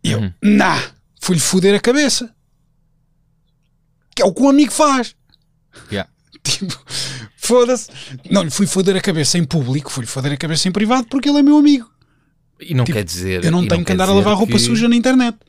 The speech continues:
Speaker 2: Claro, e não quer dizer que não condenes eh, ou melhor, que, que não estejas preocupado com a condição do, do amigo e por aí fora. Significa
Speaker 1: Yeah.
Speaker 2: é que, para além disso, consideras que teve um comportamento de merda.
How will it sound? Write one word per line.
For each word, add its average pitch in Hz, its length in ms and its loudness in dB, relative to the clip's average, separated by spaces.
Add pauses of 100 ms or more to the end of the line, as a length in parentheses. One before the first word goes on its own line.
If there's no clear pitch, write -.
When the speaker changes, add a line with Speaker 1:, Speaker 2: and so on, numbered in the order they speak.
(400)
Speaker 2:
Claro, 87 360 -6
e 107 100 -4
não 120 120 0
quer 120 140 -4
dizer 101 380 -4
que 131 420 -4
não 117 240 -4
condenes 117 800 -4 (320)
eh, 117 260 -2
ou 113 100 0
melhor, 110 300 -2 (140)
que, 101 500 -6
que 107 100 -12
não 113 80 -4
estejas 120 300 -6
preocupado 120 500 -4
com 98 120 -10
a 90 40 -10
condição 113 680 -4
do, 143 520 -10
do 117 180 -6
amigo 107 320 -2
e 143 40 -8
por 147 140 -8
aí 190 60 -4
fora. 147 400 -6 (280)
Significa 151 600 -4
Speaker 1:
Yeah. 104 260 -6
Speaker 2:
é 78 40 -20
que, - 680 -20
para 113 140 -2
além 117 240 0
disso, 101 440 -8 (840)
consideras 113 760 -6
que - 80 -20
teve 104 180 -8
um 110 60 -8
comportamento 135 680 -6
de 156 60 -2
merda. 123 400 -4